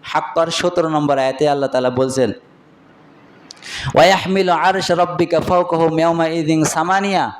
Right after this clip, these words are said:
কিয়ামতের দিন এই আটটি ফেরেশতা আমার আরশ বহন করে নিয়ে যাবে। এই ফেরেশতাদের আকার কত বড় হবে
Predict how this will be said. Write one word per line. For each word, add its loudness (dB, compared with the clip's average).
কিয়ামতের 0
দিন 2
এই 2
আটটি -4
ফেরেশতা 0
আমার 0
আরশ 0
বহন 0
করে 0
নিয়ে -2
যাবে। -2
এই 0
ফেরেশতাদের 0
আকার -4
কত -2
বড় 0
হবে -4